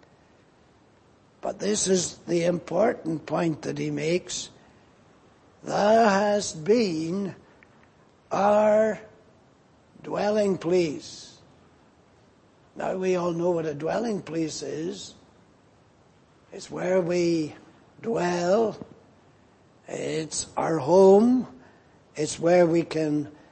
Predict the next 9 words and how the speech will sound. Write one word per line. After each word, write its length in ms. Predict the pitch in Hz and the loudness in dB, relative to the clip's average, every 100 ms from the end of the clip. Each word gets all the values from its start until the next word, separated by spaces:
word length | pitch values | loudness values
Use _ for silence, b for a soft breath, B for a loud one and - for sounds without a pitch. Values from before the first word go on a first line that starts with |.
| b b b b - | b b b b -16
uh, 180 | - | -16
find 460 | - - 175 185 180 | -12 -4 0 0 0
a 240 | 170 165 - | 0 -2 -4
shelter. 920 | - 160 190 175 185 185 196 233 151 131 | -6 -2 -2 -2 0 2 2 2 -4 -12
It's 240 | 135 - | -16 -12
where 300 | 143 170 175 | -6 0 0
we 180 | 160 165 | 2 -2
can 280 | 156 160 147 | -2 -4 -4
enjoy 760 | 143 135 151 180 180 175 156 | -6 -6 0 2 4 4 0